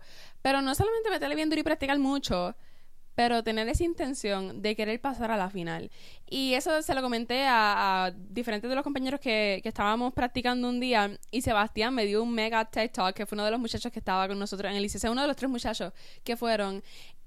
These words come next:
Y yo dije, "¿Sabes qué? Es verdad, es verdad, ya estoy más motivada de lo que ya estaba". Y mira lo que terminó pasando. Mira lo que terminó pasando. O sea, no solamente yo estaba súper dedicada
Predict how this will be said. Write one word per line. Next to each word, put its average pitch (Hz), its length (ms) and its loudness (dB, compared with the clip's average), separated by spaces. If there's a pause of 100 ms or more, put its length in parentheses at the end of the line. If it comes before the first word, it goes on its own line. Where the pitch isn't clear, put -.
Y 285 200 2
yo 262 140 4
dije, 349 160 0
"¿Sabes 330 260 -2
qué? 381 180 2
Es 370 60 -2
verdad, 359 280 2
es 330 40 0
verdad, 277 240 2
ya 294 100 2
estoy 320 360 0 (140)
más 254 180 2
motivada 320 460 4
de 254 60 2
lo 233 80 4
que 226 100 2
ya 233 100 4
estaba". 220 400 2 (320)
Y 277 160 0
mira 269 220 2
lo 285 60 0
que 277 60 0
terminó 262 220 0
pasando. 190 500 -2 (720)
Mira 285 260 4
lo 302 60 6
que 254 100 2
terminó 214 240 0
pasando. 180 460 0
O - 80 2
sea, 220 160 4
no 233 140 2
solamente 339 340 2
yo 277 80 0
estaba 277 240 0
súper 233 240 -2
dedicada 240 600 2